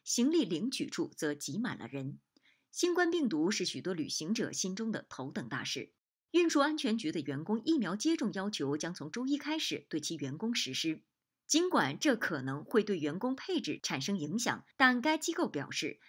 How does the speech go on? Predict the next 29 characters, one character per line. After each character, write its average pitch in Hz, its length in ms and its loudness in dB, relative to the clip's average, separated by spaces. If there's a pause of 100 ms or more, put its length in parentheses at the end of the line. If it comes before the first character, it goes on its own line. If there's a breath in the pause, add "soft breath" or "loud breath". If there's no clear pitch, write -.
他 240 160 0
已 185 100 2
经 226 180 0
准 151 200 -4
备 254 160 0
好 - 320 -4
处 180 120 -2
理 151 140 -6
假 269 220 0
日 170 100 0
旅 147 240 -4
行 151 220 -6
中 220 260 -2
增 202 180 -2
加 202 200 -4
的 - 160 -8
乘 131 220 -6
客 143 140 -6
量。 143 240 -4 (380)
同 285 220 2
时， 233 320 -2
美 160 180 -4
国 156 240 0
汽 294 200 2
车 302 140 0
协 139 240 -4
会 320 200 -2
预 160 180 -2
测， - 300 -6